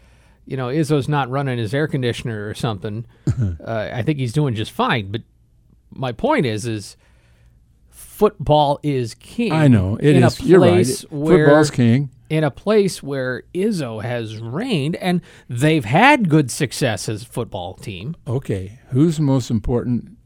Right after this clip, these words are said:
Speaker 2: at Illinois, Underwood or Bielema?
Speaker 1: I think
Speaker 2: Is that a
Speaker 1: most
Speaker 2: separate question?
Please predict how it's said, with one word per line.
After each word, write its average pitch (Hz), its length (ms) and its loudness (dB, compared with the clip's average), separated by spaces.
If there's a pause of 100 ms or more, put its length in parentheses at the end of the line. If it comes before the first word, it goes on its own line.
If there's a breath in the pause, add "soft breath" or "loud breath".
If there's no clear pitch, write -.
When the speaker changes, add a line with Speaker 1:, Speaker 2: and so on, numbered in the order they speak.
(140)
Speaker 2:
at 107 220 -8
Illinois, 110 640 -4 (160)
Underwood 127 600 0 (220)
or 113 140 -4
Bielema? 120 380 -4 (2500 soft breath)
Speaker 1:
I 135 100 -2
think 135 200 -4 (180)
Speaker 2:
Is 123 140 0
that 127 100 4
a 151 40 8
Speaker 1:
most 170 140 4
Speaker 2:
separate 139 300 2
question? 170 520 2